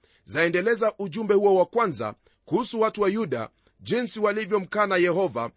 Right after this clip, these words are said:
na kujitenezea miungu yao. Ujumbe ambazo zapatikana kuanzia sura ya pili hadi sita, Yeremia alizitabiri kabla ya kile kitabu cha sheria kupatikana.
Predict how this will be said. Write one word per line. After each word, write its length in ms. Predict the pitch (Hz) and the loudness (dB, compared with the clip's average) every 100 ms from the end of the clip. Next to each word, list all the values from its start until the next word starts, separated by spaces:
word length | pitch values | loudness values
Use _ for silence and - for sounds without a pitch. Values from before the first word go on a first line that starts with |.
| _ _ | _ _
na 140 | - 151 | -6 -6
kujitenezea 680 | 196 170 175 180 180 170 170 | -4 -8 -4 -2 0 2 2
miungu 320 | 165 165 139 | 2 0 2
yao. 340 | 139 127 92 _ _ _ _ | 0 0 -4 _ _ _ _
Ujumbe 440 | 131 120 - 254 247 | -10 -6 -4 2 2
ambazo 400 | 214 220 240 220 | 2 -2 -2 -2
zapatikana 680 | 202 202 190 190 233 220 208 | -6 -4 -6 -4 -6 -4 -4
kuanzia 420 | 196 190 180 214 | -4 -4 -2 -4
sura 280 | - 202 185 | 0 0 2
ya 60 | |
pili 280 | 175 214 196 | 0 -2 -2
hadi 240 | 190 185 170 | 0 -2 -6
sita, 440 | 226 226 131 104 - _ _ | -8 -6 -6 -6 -10 _ _
Yeremia 580 | 123 156 156 240 240 - | -4 -2 -2 0 0 0
alizitabiri 920 | 190 196 180 196 170 247 208 127 117 _ _ _ | -4 -4 -6 -6 -4 -2 -2 -2 -4 _ _ _
kabla 320 | - 202 226 208 | -8 -6 0 0
ya 60 | |
kile 220 | 202 220 | 0 -2
kitabu 400 | 202 196 220 185 | -2 -4 -2 -2
cha 140 | 185 185 | -2 -2
sheria 460 | 185 180 220 175 | -2 -2 4 4
kupatikana. 680 | 156 156 147 143 - 147 123 | 2 -6 -6 -6 -4 -4 -4